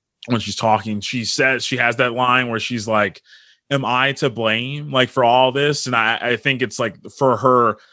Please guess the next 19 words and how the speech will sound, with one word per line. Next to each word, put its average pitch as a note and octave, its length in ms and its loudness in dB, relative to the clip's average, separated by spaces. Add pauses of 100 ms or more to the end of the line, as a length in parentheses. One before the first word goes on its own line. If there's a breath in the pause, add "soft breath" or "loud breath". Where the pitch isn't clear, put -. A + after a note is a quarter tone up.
(260 soft breath)
the B2 100 -14
trauma C3 600 0
she C#3+ 380 -2
experienced A#2 760 -2
growing A2 400 0
up A#2 280 2
and A2 100 -2
everything G#2 500 -4
with F#2+ 120 -8
her G2 120 -8
mother, G#2 640 0 (400 loud breath)
um, F#2+ 380 -6
her F#2 140 -14
brother A2 520 0
and G2 120 -4
her F#2 180 -8
father A2+ 480 0
and G#2+ 80 -4
everything. G2+ 640 -6